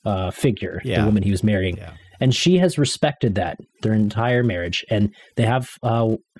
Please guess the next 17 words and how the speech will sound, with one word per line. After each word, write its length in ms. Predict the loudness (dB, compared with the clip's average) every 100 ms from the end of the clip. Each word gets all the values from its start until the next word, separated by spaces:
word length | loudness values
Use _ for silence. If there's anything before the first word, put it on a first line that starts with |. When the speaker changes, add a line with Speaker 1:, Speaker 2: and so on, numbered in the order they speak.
| -20 -20 _
Speaker 1:
what 140 | 0
my 120 | 2 2
wife 220 | 2 2
described 400 | 0 0 0 0
as 80 | 0
a 20 |
very 140 | 0
strong 540 | -2 0 2 2 2 2
marriage, 480 | 2 2 0 -4 -12 -20 -20 _ _ -4
um, 420 | 0 0 0 -2 -8 _ _
from, 420 | -4 -2 0 -2 -4 -2
I 80 | -2
guess, 180 | -2
what's 420 | -2 -2 -4 -10 -12 -14 -6
able 200 | -2 -2
to 100 | -2 0
tell. 400 | 2 4 2